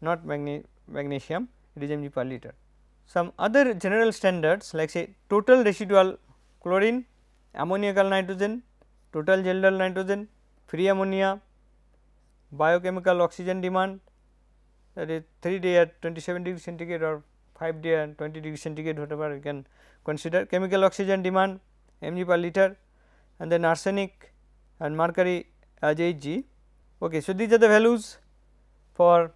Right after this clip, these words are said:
different disposal like say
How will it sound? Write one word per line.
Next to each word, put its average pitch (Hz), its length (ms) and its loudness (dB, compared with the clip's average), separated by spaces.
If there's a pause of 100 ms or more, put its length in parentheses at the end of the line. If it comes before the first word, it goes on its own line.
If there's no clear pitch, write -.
(340)
different 190 600 -4 (640)
disposal 196 600 -2 (920)
like 165 220 -2
say 160 260 -4